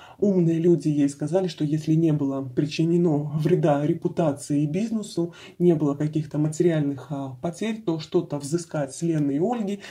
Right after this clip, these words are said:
тем более они имён не называли, не получится. Это просто личное субъективное мнение человека было. Поэтому да, друзей много, все проверенные, все надёжные.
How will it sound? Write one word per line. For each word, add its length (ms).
тем 160
более 260
они 260
имён 360
не 100
называли, 540
не 380
получится. 960
Это 160
просто 440
личное 440
субъективное 720
мнение 500
человека 540
было. 400
Поэтому 440
да, 200
друзей 520
много, 480
все 220
проверенные, 640
все 520
надёжные. 680